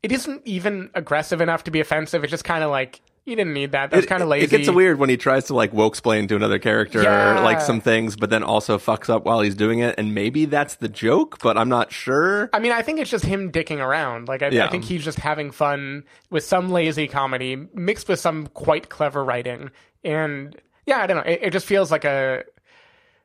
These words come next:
Speaker 1: I won't say lackluster, because I think Guy Ritchie is throwing, like, a whole lot of Guy Ritchie into this movie, but it's more like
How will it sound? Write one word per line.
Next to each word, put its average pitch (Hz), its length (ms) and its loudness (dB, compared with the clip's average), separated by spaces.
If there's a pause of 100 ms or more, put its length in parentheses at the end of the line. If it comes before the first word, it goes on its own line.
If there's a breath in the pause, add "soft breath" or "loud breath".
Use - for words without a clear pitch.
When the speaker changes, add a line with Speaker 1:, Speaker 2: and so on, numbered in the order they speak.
(500 soft breath)
Speaker 1:
I 202 80 2
won't 220 200 -2
say 208 200 2
lackluster, 160 640 -2
because 131 260 -6
I 139 100 0
think 180 220 -6
Guy 139 140 2
Ritchie 147 340 -2
is 127 120 -6
throwing, 131 420 0
like, 127 200 -2 (100)
a 131 100 0
whole 170 480 2
lot 135 240 2
of 120 120 -4
Guy 127 180 0
Ritchie 131 380 -2
into 127 140 -6
this 120 160 -8
movie, 123 340 -6
but 123 200 -4
it's 131 180 -10
more 143 400 2
like 120 360 -6